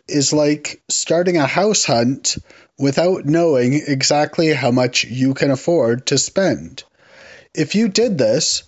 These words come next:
you might go look at a six million dollar house and be very excited about everything that it has to offer you, but you would never be able to afford it. And if you did go and buy that six million dollar house, you'd be in a lot of trouble. Well,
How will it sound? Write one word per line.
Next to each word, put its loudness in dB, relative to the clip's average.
you 0
might 2
go 2
look 0
at 2
a 0
six -2
million 2
dollar 2
house 0
and 0
be 2
very 2
excited 2
about 2
everything 0
that 2
it 0
has 0
to 0
offer 2
you, 0
but 0
you 2
would 2
never 2
be 2
able 2
to 0
afford 0
it. -2
And 2
if 0
you 4
did 0
go 2
and 0
buy 2
that 0
six -2
million 2
dollar 0
house, -2
you'd 0
be 2
in 2
a 2
lot 2
of 2
trouble. 0
Well, 0